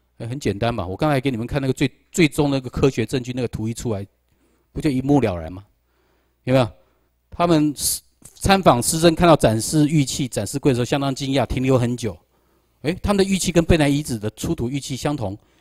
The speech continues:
尤其是当做工具用的玉奔，我一直按那连环尾要讲，哦，什么帕兔啊，什么这些，他们都很震撼，不用震撼啊，本来就是应该这样子啊。因为恁是阮的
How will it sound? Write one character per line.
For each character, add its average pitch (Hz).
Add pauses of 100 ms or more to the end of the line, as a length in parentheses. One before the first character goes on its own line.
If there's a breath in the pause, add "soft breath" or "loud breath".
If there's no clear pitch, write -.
(160)
尤 147
其 147
是 147
当 160
做 160
工 147
具 151
用 139
的 123
玉 127 (460)
奔， 135
我 151
一 147
直 113
按 120
那 127
连 113
环 107
尾 95
要 90
讲， 92 (920)
哦， 123
什 -
么 -
帕 - (100)
兔 151
啊， 120
什 110
么 104
这 120
些， -
他 139
们 143
都 156
很 101
震 110
撼， 104
不 156
用 170
震 143
撼 127
啊， 78 (100)
本 95
来 85
就 117
是 113
应 110
该 104
这 113
样 90
子 -
啊。 - (800)
因 147
为 143
恁 151
是 110
阮 117
的 107